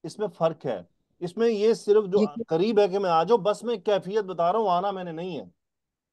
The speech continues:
Speaker 1: کیا ہے؟
Speaker 2: صحیح۔ کہ یہ، آ، ہونا نہیں ہے،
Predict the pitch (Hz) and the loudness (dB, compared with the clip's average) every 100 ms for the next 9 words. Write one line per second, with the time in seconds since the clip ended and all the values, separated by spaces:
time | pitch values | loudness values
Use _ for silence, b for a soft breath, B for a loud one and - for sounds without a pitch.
0 | _ _ _ _ _ _ _ _ _ _ | _ _ _ _ _ _ _ _ _ _
1 | _ _ _ _ _ _ _ _ 165 170 | _ _ _ _ _ _ _ _ 2 4
2 | 180 233 196 175 170 _ _ _ _ _ | 2 0 -4 -6 -10 _ _ _ _ _
3 | _ _ _ _ _ _ _ _ _ _ | _ _ _ _ _ _ _ _ _ _
4 | _ _ _ - 233 233 - - 196 226 | _ _ _ -2 0 0 -2 -6 0 4
5 | 226 233 - - 196 196 - - 214 214 | 4 2 -4 -2 0 0 -4 0 4 4
6 | 262 254 226 247 | 4 4 4 0